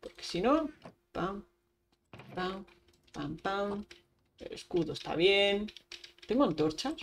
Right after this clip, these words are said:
Vale, llevo muy poquitas. Me voy a poner, me voy a poner dieciséis. Y así tengo unas poquitas antorchas. Vale, lo que voy a hacer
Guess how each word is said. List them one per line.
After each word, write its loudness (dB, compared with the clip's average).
Vale, -8
llevo 2
muy 6
poquitas. -2
Me 0
voy 2
a -2
poner, 2
me -6
voy 2
a -2
poner 0
dieciséis. 4
Y -4
así 2
tengo 4
unas -2
poquitas -4
antorchas. -4
Vale, -8
lo 4
que 6
voy 10
a 6
hacer 6